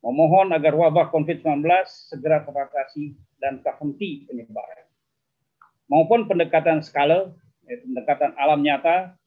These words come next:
dalam memutus penyebaran covid sembilan belas seperti menghimbau masyarakat untuk menerapkan hidup bersih dan sehat. Seperti tadi sudah disampaikan,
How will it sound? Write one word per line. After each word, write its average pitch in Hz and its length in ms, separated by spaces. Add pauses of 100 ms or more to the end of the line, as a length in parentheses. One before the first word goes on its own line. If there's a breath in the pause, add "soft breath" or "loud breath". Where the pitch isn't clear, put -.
(140)
dalam 139 280
memutus 202 480
penyebaran 156 580
covid 147 260
sembilan 131 220
belas 143 260
seperti 127 320
menghimbau 185 540
masyarakat 151 560 (1500)
untuk 160 340
menerapkan 165 640 (240)
hidup 196 320
bersih 160 400 (1400)
dan 135 160
sehat. 143 380 (800)
Seperti 135 180
tadi 143 220 (100)
sudah 135 160
disampaikan, 143 800